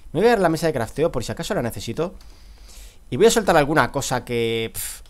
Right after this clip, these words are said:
el hilo me lo voy a llevar porque... Típico que para algunos crafteos es posible que me sea muy útil, así que lo guardo, ¿vale? A ver, em, esto de hecho lo voy a desechar. Vale, esto me lo llevo, esto lo desecho. ¡Eh, un libro! Notas de Hype.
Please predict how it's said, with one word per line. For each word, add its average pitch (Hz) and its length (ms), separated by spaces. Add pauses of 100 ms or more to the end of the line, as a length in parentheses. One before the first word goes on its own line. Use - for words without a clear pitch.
(100)
el 147 100
hilo 254 140
me 240 80
lo 175 80
voy 196 80
a 190 60
llevar 147 420
porque... 123 400 (720)
Típico 233 340
que 185 140
para 156 100
algunos 180 240
crafteos 180 420
es - 120
posible 156 260
que 156 80
me 120 140
sea 151 140
muy 123 180
útil, 175 280
así 127 220
que 165 100
lo 117 100
guardo, 104 260
¿vale? 196 260 (1300)
A 135 100
ver, 123 300 (140)
em, 151 380 (160)
esto 202 320
de 180 100
hecho 208 260
lo 151 80
voy 139 100
a 147 60
desechar. 170 560 (280)
Vale, 107 160
esto 127 140
me 127 80
lo 113 80
llevo, 214 420 (380)
esto 131 220
lo 113 80
desecho. 175 460
¡Eh, 285 120
un 202 100
libro! 233 460 (920)
Notas 190 580
de 143 80
Hype. 190 320